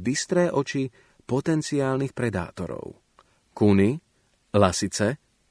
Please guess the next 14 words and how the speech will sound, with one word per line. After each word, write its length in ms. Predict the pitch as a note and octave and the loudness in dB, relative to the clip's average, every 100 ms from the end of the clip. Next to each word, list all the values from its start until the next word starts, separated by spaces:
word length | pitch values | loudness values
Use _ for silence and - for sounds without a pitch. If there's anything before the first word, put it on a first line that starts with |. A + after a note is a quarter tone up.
| - | -8
sovy 520 | - G#2+ F2 F#2+ D3+ _ _ _ _ _ - | 0 2 4 2 0 _ _ _ _ _ 2
a, 200 | A2 F2+ | 4 4
to 280 | - D#3 G3 | 2 2 2
bôž, 520 | F#3 F#2 D#2+ E2 - _ _ - | 2 -2 -2 -6 -10 _ _ 0
oči 320 | D3 F3 D#3 | 0 0 -4
človeka. 640 | - D3+ C#3+ C3 - - - _ _ _ _ _ _ _ _ _ - | -2 0 2 0 -2 -16 -16 _ _ _ _ _ _ _ _ _ -10
Vždy, 480 | F2 E2+ A#2+ B2+ C#3 _ _ - | -6 0 2 0 -4 _ _ 0
keď 240 | A2+ F#2+ | 4 4
pri 240 | - G#2 F#2+ | 2 0 0
včasnej 640 | - C3 - C#3 B2+ A#2 | -2 -4 -2 0 4 4
rannej 400 | G#2 A#2+ B2 A2 | 4 2 2 2
prechádzke 560 | F#2+ G#2+ B2 A#2 - G#2 F#2 | 2 -2 2 0 0 0 0
lesom 400 | G#2+ - A2 G2+ | 0 0 0 4
náhodou 480 | G2+ A2+ B2 A2+ | 4 4 2 2